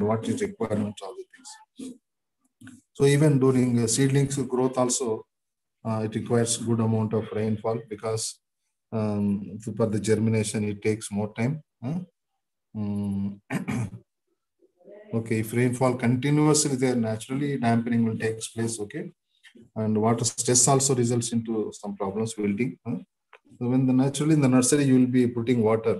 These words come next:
regularly, uh, because every day you have to put at least one day after, uh, every day, alternate day you have to put water for young plants, young seedlings, okay? Uh, so up to two, three years you have to take care,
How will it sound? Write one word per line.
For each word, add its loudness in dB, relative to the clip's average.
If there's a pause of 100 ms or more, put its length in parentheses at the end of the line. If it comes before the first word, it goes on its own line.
(100)
regularly, -2 (800)
uh, -2 (120)
because 2
every 0
day 2 (200)
you 2
have -2
to -18
put -12 (340)
at -8
least -4
one 0
day 2
after, -4 (200)
uh, -10 (160)
every -4
day, -2 (600)
alternate 2
day 2
you 4
have 0
to -12
put -8
water -2
for -2
young 2
plants, -4
young 2
seedlings, -8
okay? -14 (760)
Uh, -2 (180)
so -6 (160)
up -4
to 0 (340)
two, -2
three -2
years 0
you -2
have -2
to -10
take 0
care, 0